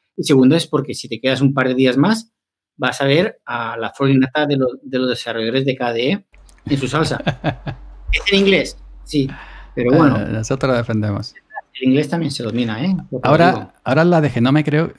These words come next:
Speaker 2: que, que, que toca ahora cerca, he leído algo, no estoy muy al dato, pero se celebra en Guadalajara, en México, creo,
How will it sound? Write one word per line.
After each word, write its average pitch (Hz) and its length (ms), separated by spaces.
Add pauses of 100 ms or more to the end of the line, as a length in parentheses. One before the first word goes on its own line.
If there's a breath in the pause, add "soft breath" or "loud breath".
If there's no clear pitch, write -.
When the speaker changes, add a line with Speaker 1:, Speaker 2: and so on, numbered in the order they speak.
(120)
Speaker 2:
que, - 200
que, - 180
que 120 120
toca 123 200
ahora 139 180
cerca, 135 320
he 123 40
leído 113 280
algo, 120 260
no 107 360
estoy 110 220
muy 107 140
al 107 100
dato, 113 240
pero 120 240
se 117 160
celebra 139 420
en 139 220
Guadalajara, 117 800
en 135 100
México, 127 380
creo, 113 260